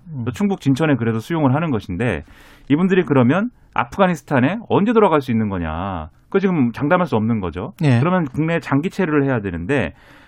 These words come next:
Speaker 2: 어, 지금 일단 단기 비자로 들어와 있는 상황이지만 만약에 이제
Speaker 1: 음.
Speaker 2: 본인이 원하고 하는 여러 가지 맥락이 있으면 장기 체류가 가능한 비자로 일괄 전환할 수도 있다는 얘기가 나오거든요. 그리고 지금 이분들에게 주어진 지위도 이제 난민이 아니고 특별 공로자다, 이렇게 얘기를 하고 있기 때문에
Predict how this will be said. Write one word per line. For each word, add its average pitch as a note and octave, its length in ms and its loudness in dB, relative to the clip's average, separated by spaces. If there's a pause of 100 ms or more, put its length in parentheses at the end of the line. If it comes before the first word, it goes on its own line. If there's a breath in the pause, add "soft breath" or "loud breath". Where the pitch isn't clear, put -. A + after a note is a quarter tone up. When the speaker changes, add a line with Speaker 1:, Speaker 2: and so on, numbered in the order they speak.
Speaker 2:
어, B2+ 120 4
지금 F3+ 300 2
일단 D#3 340 0
단기 D#3 320 2
비자로 B2+ 540 0
들어와 B2 240 0
있는 A2+ 120 0
상황이지만 G#2+ 640 -2
만약에 C3+ 320 2
이제 A#2 140 2
Speaker 1:
음. - 20 -8
Speaker 2:
본인이 A#2+ 300 2
원하고 B2 400 0
하는 B2 220 0
여러 G#2 180 -2
가지 A2 220 -4
맥락이 G#2 340 -2
있으면 B2+ 380 -4 (320 soft breath)
장기 D3+ 260 2
체류가 D3 340 0
가능한 B2 440 2
비자로 A2 340 -2
일괄 B2 240 0
전환할 C#3+ 400 0
수도 C3 180 -4
있다는 B2+ 380 2
얘기가 G2+ 260 -2
나오거든요. F#2 760 -2 (480 soft breath)
그리고 D#3+ 340 4 (320 soft breath)
지금 E3 340 0
이분들에게 D3 680 2
주어진 C#3 340 2
지위도 B2 440 -2
이제 A2+ 240 -2
난민이 D#3+ 380 2
아니고 B2 220 2
특별 - 280 0
공로자다, G2+ 520 0
이렇게 B2 280 0
얘기를 A#2+ 200 0
하고 D3 160 -2
있기 A#2+ 140 -6
때문에 F#2+ 440 -4